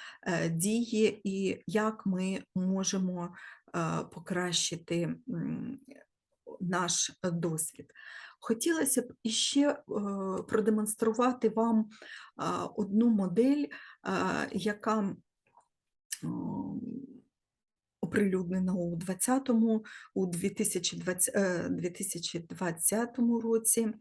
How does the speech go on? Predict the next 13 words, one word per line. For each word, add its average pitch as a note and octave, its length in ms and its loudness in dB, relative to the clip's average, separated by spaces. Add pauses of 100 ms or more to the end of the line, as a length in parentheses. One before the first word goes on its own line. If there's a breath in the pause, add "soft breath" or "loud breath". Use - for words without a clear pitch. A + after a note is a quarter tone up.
(600 loud breath)
А, D#3 720 -4
багатоповторювальна A3 2000 2
модель, G3+ 580 4 (640 loud breath)
а, F#3+ 180 0
професійного G#3+ 840 4
навчання. D#3 800 -4 (420 loud breath)
Подивіться, B3 580 6
тут A#3 300 -2 (260)
теж, C4+ 500 6 (320 loud breath)
а, F#3+ 340 -2 (3000)
підкреслена G#3 1080 2
роль G#3+ 380 6 (100)
рефлексії, G3+ 1040 2